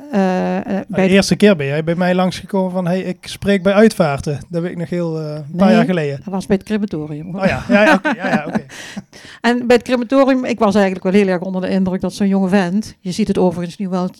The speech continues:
Speaker 1: steeds meer, maar hij is net zo oud, nee, hij is ietsjes ouder als mijn oudste zoon. En hoe kom jij nou in dit vak terecht? En, eh, echt sexy kunnen we dit vak niet noemen, alhoewel het wel steeds meer, eh, sexier wordt volgens mij.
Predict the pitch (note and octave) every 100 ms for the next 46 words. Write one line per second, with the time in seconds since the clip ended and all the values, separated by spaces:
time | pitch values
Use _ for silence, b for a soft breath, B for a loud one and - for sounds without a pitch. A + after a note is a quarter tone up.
0 | _ - G3 F3 G3 G3+ E3+ G3 - B
1 | B B B F#3 F3+ G3+ F#3 - G3 F#3+
2 | - _ - G3 F3+ F3+ A#3+ G3+ F#3 G3
3 | F#3+ G#3 G3 G3 - F#3 A3 F3+ F#3+ F#3
4 | G3+ G3+ G3 _ - G#3 G3+ G3 F#3 F3+
5 | F3+ F#3 F#3 F#3+ F3+ F3+ F3+ F#3 - E3
6 | E3+ E3 E3+ - b b b b _ -
7 | F#3+ F#3 F#3 - G3 - G3 F#3 F3 E3
8 | E3+ F#3+ F3+ F3+ E3+ F3 A3 F3+ F#3 E3+
9 | E3 F3 E3+ E3 B B B B B -
10 | F#3 E3+ F#3+ E3+ D#3+ E3+ E3+ E3 D#3+ _
11 | b b b b b _ G3 F#3 - E3
12 | E3+ F#3 - G#3 G3+ A3 A#3+